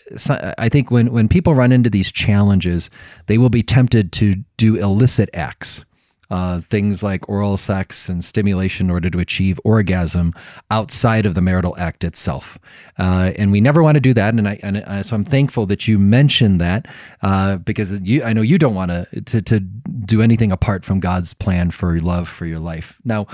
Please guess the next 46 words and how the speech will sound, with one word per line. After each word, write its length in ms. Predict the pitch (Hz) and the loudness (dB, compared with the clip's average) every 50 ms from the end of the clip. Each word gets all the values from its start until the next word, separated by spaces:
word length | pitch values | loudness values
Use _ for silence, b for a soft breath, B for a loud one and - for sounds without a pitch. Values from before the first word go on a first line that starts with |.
| B B B B B | B B B B B
one 160 | - 175 196 | 0 2 2
last 260 | 170 156 170 160 - - | 4 2 0 0 -2 -4
thing 320 | 107 92 92 92 95 - - - | -4 -4 -4 -4 -6 -8 -6 -4
on 160 | 104 104 101 | -2 0 0
this 120 | 113 113 | 0 -2
point 340 | - - - 131 135 156 - B B B B B B B B B B B B _ | -2 -2 -2 -2 -2 -2 -4 B B B B B B B B B B B B _
is 180 | 120 117 107 - | -4 -4 -2 -2
that 320 | - 120 117 117 113 - _ _ _ _ | 0 0 0 -2 -4 -8 _ _ _ _
I, 140 | 95 107 - - 110 - - | -10 -10 -10 -10 -14 -16 -8
I 80 | - 120 | -4 -2
think, 240 | - - 269 - - | 0 0 0 0 0
you 120 | 160 151 | 2 2
know, 60 | 131 | 4
we 120 | 135 143 139 | 4 4 4
were 80 | 139 | 2
talking 320 | 131 - 123 110 - 107 92 | 2 0 -2 0 0 0 0
before 360 | 92 87 - 92 90 90 87 | 0 -2 -2 -2 -2 -2 -2
that, 180 | 82 87 90 87 - - | -4 -6 -8 -8 -10 -12
uh, 160 | 95 95 101 - | -12 -12 -8 -6
we 100 | 104 101 | -6 -4
live 160 | 110 - 107 | -4 -2 -2
in 100 | 117 101 | -2 -2
an 140 | 95 90 87 | -2 -4 -6
age 460 | 92 101 95 95 90 78 - - - B B B B B B B B - | -6 -6 -4 -4 -4 -6 -8 -12 -12 B B B B B B B B -8
that 100 | 98 98 | -6 -6
has 140 | 101 - | -6 -4
such 200 | - 143 139 - | -2 -4 -2 0
an 120 | 120 104 - - | -2 -4 -2 -2
overemphasis 920 | 113 117 104 98 98 - - - 87 107 - 151 139 - 156 147 - - | -4 -4 -4 -4 -6 -8 -8 -6 -6 -4 -2 -2 -2 0 -2 -2 -2 -2
on 160 | 151 143 143 139 | -2 0 0 -2
sex, 540 | - - 143 143 147 - - - - - - _ _ _ | -2 -2 -4 -4 -4 -6 -10 -16 -18 -18 -20 _ _ _
you 100 | 113 110 | -6 -4
know, 140 | 104 110 113 | -4 -4 -4
that, 240 | 101 98 98 110 B B B B B B B B B | -4 -4 -6 -8 B B B B B B B B B
that, 340 | - 104 101 98 104 101 - | -4 -2 0 0 0 0 0
that, 160 | - 98 101 | 0 -2 -2
uh, 160 | - 101 107 - | 0 -2 -2 0
an 120 | - 110 107 | 0 0 2
age 220 | 110 113 110 95 | 2 2 2 2
that 80 | 113 104 | 2 2
says 180 | - 107 92 | 2 2 2
orgasm 640 | - - 101 104 110 101 113 110 110 104 117 117 107 | 0 0 0 0 2 2 2 2 2 4 4 2 2
is 140 | 101 95 85 | 2 0 0
the 100 | 98 98 | -2 -2
greatest 400 | 78 95 98 104 101 104 - - | 0 0 0 0 0 -2 -2 -4
good, 260 | - 101 78 - - | -6 -6 -6 -8 -12